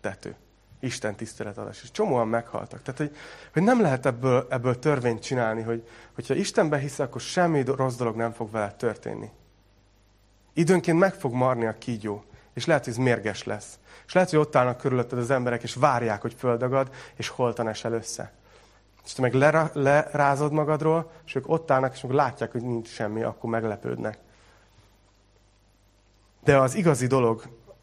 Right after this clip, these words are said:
az igazi kérdés az valójában az, hogy mi szolgálja Isten dicsőségét. És Pál,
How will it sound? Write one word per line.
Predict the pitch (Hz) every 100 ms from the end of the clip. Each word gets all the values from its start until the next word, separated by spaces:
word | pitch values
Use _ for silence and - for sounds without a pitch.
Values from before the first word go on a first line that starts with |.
| _ _ _
az | 127
igazi | 165 151 120
kérdés | - 147 120 117
az | 123
valójában | 113 143 123 113 117
az, | 117 135 117 110 - - _ _ _ _ _ _ _ _ _ _ -
hogy | 139
mi | 170
szolgálja | - 135 120 117 117
Isten | 143 - - 117 110 - _
dicsőségét. | 131 127 123 110 120 120 120 - _ _ _ - - -
És | 143 127
Pál, | - 196 151 123 120 -